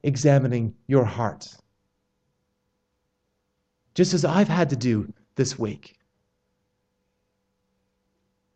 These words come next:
So I think that the question bears asking, how should we use our money? How should we use our money? Of course,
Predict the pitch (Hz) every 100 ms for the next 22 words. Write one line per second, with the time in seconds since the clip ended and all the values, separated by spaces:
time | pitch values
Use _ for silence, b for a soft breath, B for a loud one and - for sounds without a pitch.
0 | _ _ _ - _ - 170 165 180 196
1 | 165 151 147 185 208 196 143 156 156 139
2 | 196 208 165 151 143 B B 185 214 208
3 | - 214 175 202 170 151 160 156 165 160
4 | 202 147 - - - _ _ _ _ _
5 | _ _ _ _ _ _ _ - 180 190
6 | 190 190 190 185 180 202 139 - - _
7 | _ _ _ _ _ _ _ _ - 156
8 | - 220 202 - -